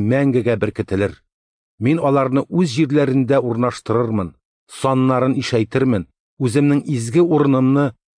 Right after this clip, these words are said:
мәңгегә алар арасына куярмын.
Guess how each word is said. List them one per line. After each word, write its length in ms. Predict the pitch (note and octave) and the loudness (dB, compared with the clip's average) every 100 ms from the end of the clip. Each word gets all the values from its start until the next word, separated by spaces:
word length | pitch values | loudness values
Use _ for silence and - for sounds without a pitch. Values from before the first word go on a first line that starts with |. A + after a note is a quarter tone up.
| _ G2+ | _ -2
мәңгегә 580 | B2 E3 D#3 C#3 D3 C#3+ | 0 2 0 0 0 0
алар 320 | B2 A#2+ C3 | 0 2 0
арасына 560 | B2+ A#2+ A#2 A2 A2+ A2 | 0 -2 -2 -2 -2 -4
куярмын. 540 | - G#2+ G#2 F#2 E2+ | -2 -2 -2 -4 -8